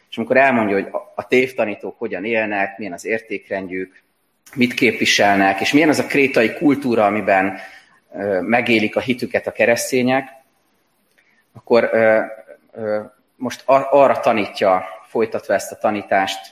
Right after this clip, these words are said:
Pál apostol Tituszt és a, a krétai keresztényeket, hogy ti ne így éljetek. Ti ne ezt kövessétek. És ezért mondja azt, hogy te azonban azt hirdesd, ami egyezik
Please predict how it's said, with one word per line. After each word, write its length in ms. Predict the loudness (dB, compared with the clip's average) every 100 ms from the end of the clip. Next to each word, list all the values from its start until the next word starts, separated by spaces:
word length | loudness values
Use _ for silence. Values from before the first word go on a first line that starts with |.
| _
Pál 200 | 0 0
apostol 640 | -2 -10 -8 -6 -4 -6
Tituszt 440 | -12 -8 -6 -6 -10
és 140 | -4
a, 400 | 0 0 -2 -4
a 60 | -4
krétai 400 | -4 -4 -2 -2
keresztényeket, 800 | 0 0 0 -2 -2 0 0 0
hogy 320 | -2 -4 -6
ti 100 | 2
ne 160 | 4 4
így 140 | 2
éljetek. 560 | 0 -4 -6 -12 -16 _ _ _ _ _ _ _ _ _
Ti 100 | 2
ne 100 | 4
ezt 220 | 2 2
kövessétek. 760 | 0 0 -2 -2 -2 -2 -4 -4
És 160 | -2
ezért 240 | 0 2 2
mondja 320 | 4 4 2
azt, 180 | 0 -2
hogy 200 | -2 -2 -12 -20 _
te 200 | 2 4
azonban 640 | 4 4 2 4 4 2 0
azt 280 | 0 0 -2
hirdesd, 420 | -6 -4 -4 -4
ami 220 | -6 -6
egyezik 580 | -6 -6 -8 -10 -14 _